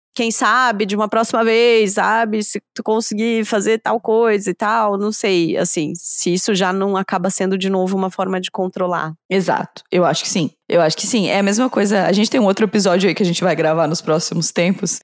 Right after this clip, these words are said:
Speaker 2: que é sobre como a gente recebe amor, né? E acho que tem muito a ver com, com como a gente recebe cuidado, sabe? É, muita gente, e quem me abriu essa, essa grande reflexão foi sua irmã, inclusive, Raquel, um beijo, de que muitas pessoas são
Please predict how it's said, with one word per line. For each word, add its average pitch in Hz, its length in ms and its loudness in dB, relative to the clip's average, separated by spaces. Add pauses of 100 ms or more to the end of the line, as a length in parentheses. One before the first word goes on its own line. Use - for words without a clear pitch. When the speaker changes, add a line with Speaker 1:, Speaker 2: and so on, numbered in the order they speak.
Speaker 2:
que 185 160 0
é 165 180 4
sobre 175 540 0
como 202 240 2
a 208 60 4
gente 196 200 0
recebe 180 360 2
amor, 170 360 2
né? 165 260 0 (120)
E 165 80 0
acho 165 140 2
que - 80 -10
tem 202 100 2
muito 208 300 2
a 277 40 4
ver 202 140 2
com, 190 160 0 (240)
com 180 260 -2
como 170 220 -2
a 160 60 2
gente 165 180 -2
recebe 160 360 -2
cuidado, 156 520 -4 (180)
sabe? 165 600 0
É, 156 320 0
muita 220 460 2
gente, 202 680 2
e 185 100 -2
quem 226 200 4
me 254 80 4
abriu 202 480 4
essa, 180 260 2 (260)
essa 170 280 0
grande 175 320 2
reflexão 175 540 0
foi 214 260 2
sua 254 120 2
irmã, 175 220 2
inclusive, 233 340 2
Raquel, 185 280 2
um 175 60 2
beijo, 233 360 2
de 190 160 -4
que 247 140 0
muitas 240 460 4
pessoas 202 840 2 (100)
são 220 680 2